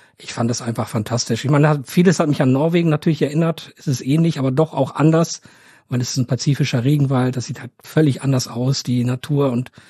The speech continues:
der Regen und der ganze Vibe und auch das Licht, das fand ich herausfordernd zum Fotografieren,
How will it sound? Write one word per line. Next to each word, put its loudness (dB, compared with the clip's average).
der 2
Regen 4
und -4
der -12
ganze 2
Vibe 2
und 2
auch -2
das 0
Licht, 0
das -12
fand 0
ich 0
herausfordernd -2
zum -4
Fotografieren, -2